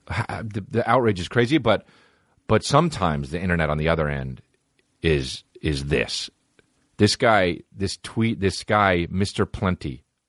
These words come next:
at of Wudon on, uh, Twitter. Dude, this shit killed me. This thread is so funny to me. I tweeted it. "Never seen Star Wars. None of them.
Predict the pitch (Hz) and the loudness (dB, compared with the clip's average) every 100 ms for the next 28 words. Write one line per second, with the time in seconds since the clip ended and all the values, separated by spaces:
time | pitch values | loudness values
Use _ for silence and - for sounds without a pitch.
0 | _ _ - 95 117 - 98 92 78 87 | _ _ -2 0 0 0 0 0 -2 0
1 | 95 85 71 64 62 _ _ _ - 82 | 0 0 -2 -4 -12 _ _ _ -2 2
2 | 78 78 76 73 69 64 - _ _ _ | 2 2 0 0 -2 -4 -8 _ _ _
3 | _ - 98 113 147 - - - - - | _ 0 4 4 4 0 -20 -20 -20 -8
4 | 101 85 98 92 - 90 - - 87 73 | -4 0 0 0 0 -4 -4 0 0 2
5 | 78 - - - 92 98 135 156 _ _ | 0 -2 -6 2 4 6 4 -2 _ _
6 | - 87 - - 117 104 - 90 82 71 | -8 -6 -4 2 4 4 4 2 2 0
7 | 71 73 - 95 80 67 62 _ _ _ | -2 -4 -2 -2 0 -2 -8 _ _ _
8 | _ _ _ - - _ _ _ _ _ | _ _ _ -20 -20 _ _ _ _ _
9 | _ _ - 98 120 139 151 - 131 120 | _ _ -4 2 4 4 4 4 2 2
10 | - - 98 92 82 76 65 - 95 104 | 0 2 6 6 4 0 -2 -4 2 2
11 | 98 76 76 65 | 2 0 -2 -4